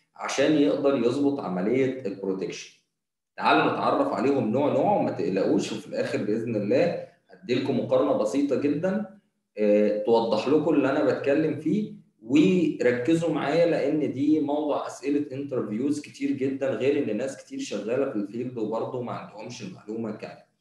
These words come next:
النوع الأولاني اللي اسمه ال one plus zero، one plus zero. ال one plus zero دي معناها إيه؟ ده unprotected system.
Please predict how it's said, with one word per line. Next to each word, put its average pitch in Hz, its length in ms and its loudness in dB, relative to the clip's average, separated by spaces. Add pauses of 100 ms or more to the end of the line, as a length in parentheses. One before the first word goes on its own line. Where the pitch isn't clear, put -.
(420)
النوع 156 360 4
الأولاني 151 800 2
اللي 107 280 2
اسمه 156 400 0
ال 104 140 0
one 139 340 -2
plus 120 340 0
zero، 101 200 0 (600)
one 127 440 -4
plus 107 360 -2
zero. 104 320 -4 (260)
ال 117 220 2
one 170 260 2
plus 143 340 2
zero 165 200 2
دي 165 160 0
معناها 160 580 -4
إيه؟ 175 400 -4
ده 175 300 0
unprotected 127 720 -4
system. - 260 -12